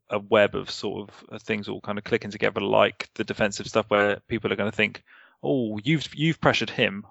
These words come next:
so I'm gonna pressure him now, off the ball, away from you, out of your control." All this sort of stuff starts to plug into what's gonna be hopefully a more organic fifa. Um,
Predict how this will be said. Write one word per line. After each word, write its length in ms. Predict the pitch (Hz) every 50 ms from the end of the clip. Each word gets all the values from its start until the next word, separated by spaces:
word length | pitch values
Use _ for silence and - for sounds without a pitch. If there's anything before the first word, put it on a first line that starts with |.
| _ - 131
so 160 | - - 151 160
I'm 120 | 156 151
gonna 160 | 120 107 107
pressure 300 | 104 - 113 98 - 110
him 360 | 101 - 131 110 101 98 98 95
now, 280 | - - 98 110 - _ - - _ _ -
off 160 | 135 123 -
the 120 | - 113
ball, 440 | 104 110 104 101 104 104 104 107 - _
away 280 | - 110 107 110 107
from 160 | 107 - 107 101
you, 120 | 101 98
out 140 | 101 107 104
of 80 | 104
your 120 | 107 101 101
control." 500 | - 104 104 - 117 - - - - - - - - _ -
All 100 | 139 139
this 140 | 131 135
sort 180 | - - - 127
of 60 | 120
stuff 160 | - 117 107
starts 240 | - - 117 110 120
to 80 | - 107
plug 240 | - - 113 104 107
into 200 | 110 107 - 107
what's 160 | 104 - -
gonna 140 | - 110 104
be 140 | 104 101
hopefully 420 | 95 - - 131 127 - - 117 110
a 60 | 110
more 320 | 107 107 107 104 101 -
organic 420 | - 107 - - 107 104 104 101 -
fifa. 440 | - - 110 110 - - 113 113 - - - - - - - - - - -
Um, 540 | - 107 107 104 104 107 107 107 107 107 113